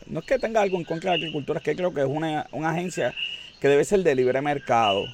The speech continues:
y está increíblemente subsidiada. Pero después de ver el paro que hicieron en los muelles, pues yo creo que vamos a tener que seguir subsidiando esta industria porque nos vamos a quedar sin comer, sin comer. Y, y bueno, está, mira, en ochenta y cinco por ciento de devastación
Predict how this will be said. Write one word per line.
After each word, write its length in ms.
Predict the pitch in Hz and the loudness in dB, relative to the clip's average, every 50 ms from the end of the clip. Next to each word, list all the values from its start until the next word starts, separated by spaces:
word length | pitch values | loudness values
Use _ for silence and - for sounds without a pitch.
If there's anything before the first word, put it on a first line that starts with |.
| - - | -6 -2
y 60 | 139 | -2
está 180 | 143 135 - 175 | -2 -2 -2 -4
increíblemente 640 | 185 185 - 185 156 143 139 147 156 156 131 170 156 | -4 0 2 4 4 4 4 2 -2 -4 -4 -4 -6
subsidiada. 760 | - 151 139 - 165 135 127 123 113 101 98 87 82 120 - _ - - - - - - - | -4 -6 -6 -4 -2 0 0 2 2 2 2 2 0 -2 -6 _ -20 -20 -20 -20 -18 -8 0
Pero 160 | 156 165 170 | 4 6 6
después 260 | 175 170 - - 180 | 6 6 4 4 2
de 80 | 180 233 | 4 6
ver 140 | 226 233 226 | 6 6 6
el 140 | 220 208 190 - - | 4 2 0 2 4
paro 280 | 214 208 214 202 208 | 6 6 8 6 4
que 80 | 180 190 | 2 0
hicieron 280 | 175 - 208 202 196 | 0 2 2 2 0
en 200 | 202 202 196 202 | -2 -2 -2 2
los 100 | 202 196 | 2 2
muelles, 340 | 190 196 208 233 233 214 214 - | 4 2 2 2 4 4 4 4
pues 120 | - 156 | 2 0
yo 80 | 151 156 | 2 2
creo 120 | - 180 180 | 2 2 4
que 60 | 196 | 4
vamos 220 | 196 190 190 202 196 | 4 4 2 0 0
a 40 | 196 | 0
tener 180 | 190 185 185 | 0 -2 -2
que 140 | - 202 190 | -2 -2 0
seguir 260 | - 196 185 185 185 | 2 2 2 2 0
subsidiando 600 | - - 180 - - 170 160 170 185 185 190 196 | 0 -2 -4 -2 -2 0 2 2 2 2 2 0
esta 120 | - - 196 | 0 0 0
industria 340 | 180 175 185 214 - 285 | 2 4 4 4 4 2
porque 160 | 285 262 233 214 | -2 -2 -2 -2
nos 120 | 175 156 | 0 2
vamos 220 | 151 165 170 185 | 2 4 4 4
a 40 | 175 | 4
quedar 180 | 170 165 156 160 | 6 4 4 4
sin 160 | - 180 160 | 2 -4 -6
comer, 280 | 151 - 151 143 139 131 131 127 113 104 90 - - - - - - - | -2 -2 0 2 2 2 2 2 0 -2 -6 -10 -14 -20 -20 -20 -20 -14
sin 200 | - - 147 135 | -10 -8 -6 -4
comer. 360 | - 131 131 131 170 247 330 285 - _ - - - - - - - - - - - - - - | -2 -2 -2 0 0 -2 -2 -4 -8 _ -20 -20 -20 -20 -14 -10 -8 -8 -8 -8 -10 -14 -8 -4
Y, 380 | - 143 139 135 131 127 - - | 0 0 2 2 0 0 -2 -2
y 140 | 139 143 135 | -2 0 0
bueno, 260 | 131 143 160 156 143 | 2 2 2 2 0
está, 240 | 131 - - 170 180 | 0 0 2 2 4
mira, 240 | 180 175 196 202 185 | 4 4 4 4 4
en 240 | 170 151 104 - 120 | 2 -2 -4 0 0
ochenta 440 | 139 139 - - 170 143 147 - 147 | 0 0 0 -2 -4 -4 -4 -6 -6
y 40 | 131 | -4
cinco 280 | - 175 - - 202 | -4 -4 -2 0 0
por 140 | 175 185 180 | 2 2 0
ciento 360 | - - 196 196 196 202 185 | 0 -2 -4 0 4 6 8
de 100 | 175 165 | 8 8
devastación 1040 | 156 147 135 131 139 - - - - 127 - - - 151 151 147 131 123 117 117 123 | 8 6 6 4 2 0 -2 -4 -4 -2 -2 -2 -4 -4 -2 -2 -2 -4 -4 -8 -10